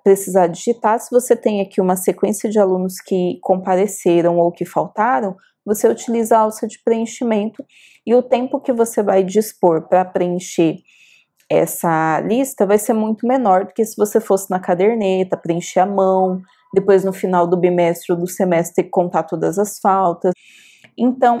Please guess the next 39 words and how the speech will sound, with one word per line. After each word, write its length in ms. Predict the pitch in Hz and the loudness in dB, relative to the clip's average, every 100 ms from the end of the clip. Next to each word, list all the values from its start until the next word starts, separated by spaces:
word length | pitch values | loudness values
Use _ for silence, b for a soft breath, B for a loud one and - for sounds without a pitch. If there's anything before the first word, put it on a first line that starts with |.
| - | 0
é 140 | 220 | 2
assim 360 | 220 220 233 220 | 2 0 -2 -2
que 120 | 226 | -2
funciona 880 | 220 226 220 - 202 160 160 226 - b b | -4 -6 -6 0 2 2 2 -2 -6 b b
a 80 | 190 | -4
criação 560 | 190 202 196 196 190 185 | 0 2 2 2 -4 -2
de 100 | 185 | -2
lista 400 | 185 185 - 180 | -2 -4 -2 -4
de 200 | 165 190 | -2 0
itens, 560 | 170 151 - 214 294 | 0 -2 -4 -6 -6
que 100 | - | -6
você 240 | 185 185 - | -4 -4 -4
pode 300 | - 165 170 | -2 -2 -4
utilizar 520 | - 175 175 170 165 | -8 -4 -4 0 0
aí 160 | 156 151 | 0 -4
pra 260 | - 190 | 0 0
qualquer 520 | 208 220 202 - 180 | 2 -2 0 -2 -2
contexto, 880 | 170 165 160 - 151 147 160 - 269 - b b b | -2 -4 -4 -2 -2 -2 -4 -4 -6 -6 b b b
não 240 | 196 180 208 | -2 0 -2
só 240 | - 180 | 0 0
nesse 280 | 170 175 - | 0 -6 -8
contexto 580 | - 175 170 160 - - | -4 -4 -2 -4 -4 -16
escolar. 600 | - - 180 170 156 160 | -14 -2 2 2 0 -2
Então 320 | 220 220 220 | -2 0 0
é 100 | 220 | 2
isso, 460 | 185 175 196 - 370 - | 0 -2 -6 -10 -8 0
eu 80 | |
espero 320 | 214 - 202 190 | -2 2 0 0
que 100 | 202 | -6
esse 180 | - | -6
vídeo 220 | 180 175 175 | -8 -6 -8
seja 380 | - 170 185 | -4 -2 0
útil 400 | 170 160 160 - | 0 0 -2 -4
pra 180 | - 170 | -2 -2
vocês, 680 | 156 170 - 160 151 156 196 - | -2 -6 -6 -2 0 -2 -6 -10
que 80 | 185 | -6
vocês 340 | 185 185 180 | -6 -4 -6
tenham 340 | - 165 160 160 | -4 -4 -2 -4
gostado. 720 | 165 - 151 151 151 214 | -8 -6 -6 -4 0 0